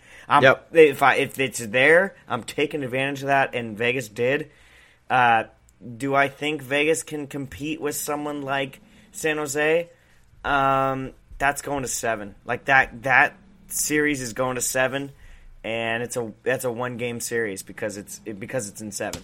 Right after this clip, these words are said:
Speaker 2: Yep. I th-, I mean, and it,
Speaker 1: Fuck.
Speaker 2: it, it's a
Speaker 1: Just
Speaker 2: close series
Speaker 1: nuts.
Speaker 2: now. It's a close
Speaker 1: Just
Speaker 2: series
Speaker 1: fucking
Speaker 2: now.
Speaker 1: nuts, dude.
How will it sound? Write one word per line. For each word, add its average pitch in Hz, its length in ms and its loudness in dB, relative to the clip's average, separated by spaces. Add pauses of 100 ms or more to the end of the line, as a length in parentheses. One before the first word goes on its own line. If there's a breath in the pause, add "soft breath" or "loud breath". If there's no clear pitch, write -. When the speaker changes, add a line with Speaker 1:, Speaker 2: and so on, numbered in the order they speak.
(220)
Speaker 2:
Yep. - 220 6 (200)
I 131 120 6
th-, - 200 -2
I 139 100 8
mean, 139 280 4
and 139 120 4
it, 139 80 6
Speaker 1:
Fuck. 131 180 -6
Speaker 2:
it, - 140 6 (340 soft breath)
it's 170 160 8
a 156 40 8
Speaker 1:
Just - 120 -2
Speaker 2:
close 170 240 12
series 127 420 8
Speaker 1:
nuts. 107 140 2
Speaker 2:
now. 87 120 -8 (260)
It's 156 140 6
a 151 60 8
close 156 260 10
Speaker 1:
Just - 80 2
Speaker 2:
series 113 240 8
Speaker 1:
fucking 107 140 -2
Speaker 2:
now. 92 100 -2
Speaker 1:
nuts, 101 400 -12
dude. 101 260 -10